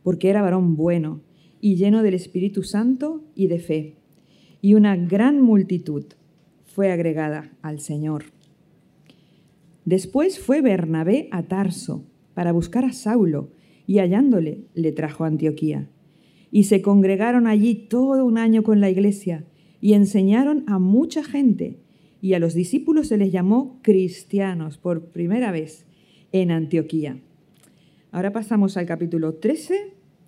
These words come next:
y de aquí leeremos cuatro versículos. Trece uno. "Había entonces en la iglesia que estaba en Antioquía profetas y maestros: Bernabé, Simón,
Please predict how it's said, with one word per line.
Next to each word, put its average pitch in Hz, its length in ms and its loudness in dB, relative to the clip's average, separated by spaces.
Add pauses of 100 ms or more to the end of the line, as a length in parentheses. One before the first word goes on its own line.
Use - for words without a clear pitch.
(720)
y 185 100 -8
de 170 100 -4
aquí 214 420 -4
leeremos 196 720 -2 (300)
cuatro 208 280 -2
versículos. - 800 -10 (340)
Trece 214 440 -2
uno. 156 320 -2 (640)
"Había 233 340 2
entonces 190 720 2
en 175 180 0
la 165 100 0
iglesia 190 460 0
que 160 80 -10
estaba 160 300 -4
en 165 80 0
Antioquía 175 680 0 (400)
profetas 285 840 -2
y 202 120 2
maestros: - 800 -6 (500)
Bernabé, 170 840 0 (760)
Simón, 196 580 0